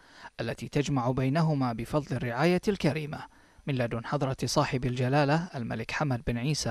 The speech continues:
آل خليفة ملك مملكة البحرين وأخيه خادم الحرمين الشريفين الملك سلمان بن عبد العزيز آل سعود ملك المملكة العربية السعودية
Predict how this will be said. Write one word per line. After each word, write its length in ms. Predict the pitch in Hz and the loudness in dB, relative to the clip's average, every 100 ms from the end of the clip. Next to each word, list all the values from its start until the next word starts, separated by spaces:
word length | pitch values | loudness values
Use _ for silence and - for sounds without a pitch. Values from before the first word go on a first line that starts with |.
| - | 2
آل 120 | 156 | 0
خليفة 480 | 127 160 185 165 160 | 2 0 2 2 0
ملك 360 | 139 143 135 - | 2 2 0 0
مملكة 540 | 117 113 139 123 - | -2 0 0 0 -2
البحرين 600 | 113 113 - 135 170 190 196 - - - - - | -2 -2 0 2 2 2 -2 -10 -20 -20 -20 2
وأخيه 520 | 180 202 185 226 233 226 | 4 6 4 4 4 2
خادم 340 | 175 139 143 | 2 0 -2
الحرمين 540 | 127 - 131 131 175 | -2 0 0 2 2
الشريفين 680 | 180 - 180 175 117 127 165 - - - - | 2 2 2 2 -2 -4 -6 -12 -20 -20 -4
الملك 320 | 127 123 120 | -2 0 -2
سلمان 460 | - 117 123 127 147 | -2 -2 0 0 2
بن 140 | 143 | 0
عبد 180 | 120 123 | -2 -2
العزيز 480 | 117 113 139 147 143 | -2 0 0 0 0
آل 240 | 160 131 | 2 2
سعود 360 | - 165 165 156 - - - - | 4 6 6 4 -4 -18 -12 -6
ملك 300 | 120 135 143 | -4 0 0
المملكة 600 | 135 131 147 - 143 139 | 2 2 2 2 2 0
العربية 580 | 123 117 131 147 156 135 | 0 -2 0 2 2 0
السعودية 640 | 123 - 120 131 151 160 | -2 0 0 0 2 0